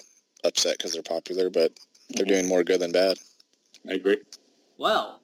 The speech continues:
Speaker 3: for those are, who are fans of Blumhouse Studios, it has just been announced that for free this October on Amazon, for, for Amazon Prime people, uh, we are going to be getting four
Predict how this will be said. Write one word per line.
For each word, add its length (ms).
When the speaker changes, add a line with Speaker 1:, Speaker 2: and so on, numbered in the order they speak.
Speaker 3:
for 140
those 260
are, 180
who 160
are 120
fans 460
of 280
Blumhouse 440
Studios, 880
it 140
has 200
just 340
been 200
announced 720
that 400
for 220
free 600
this 200
October 680
on 300
Amazon, 640
for, 100
for 220
Amazon 420
Prime 420
people, 420
uh, 240
we 160
are 120
going 220
to 80
be 80
getting 260
four 640